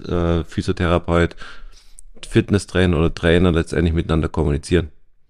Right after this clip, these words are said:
Und die größte brachliegende, also ich sag mal Millionen sind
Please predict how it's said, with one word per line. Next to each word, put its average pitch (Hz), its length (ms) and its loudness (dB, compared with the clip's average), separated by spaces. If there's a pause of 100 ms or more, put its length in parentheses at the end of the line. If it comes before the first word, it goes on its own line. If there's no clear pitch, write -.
(540)
Und 82 140 2
die 80 120 2
größte 95 380 2
brachliegende, 85 1120 0 (100)
also - 200 -6
ich 78 80 -6
sag 80 160 -2
mal 85 140 4
Millionen 85 680 6
sind 92 640 4